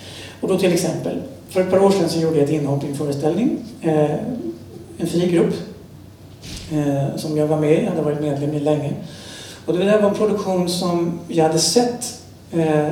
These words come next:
under repetitionen, jag hade sett föreställningar. Jag tyckte den var fantastiskt bra.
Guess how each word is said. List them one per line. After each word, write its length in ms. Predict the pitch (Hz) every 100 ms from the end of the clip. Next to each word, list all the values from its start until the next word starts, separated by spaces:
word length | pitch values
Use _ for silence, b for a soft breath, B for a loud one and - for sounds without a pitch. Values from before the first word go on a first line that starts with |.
| 175
under 180 | 160
repetitionen, 800 | 156 151 156 - 214 233 226 208
jag 80 | 175
hade 140 | 160 156
sett 160 | 151
föreställningar. 720 | - 170 151 - 160 165 160 -
Jag 100 | 160
tyckte 200 | 208 165
den 140 | 156
var 240 | 156 - - -
fantastiskt 520 | - 180 - - -
bra. 200 | 247 254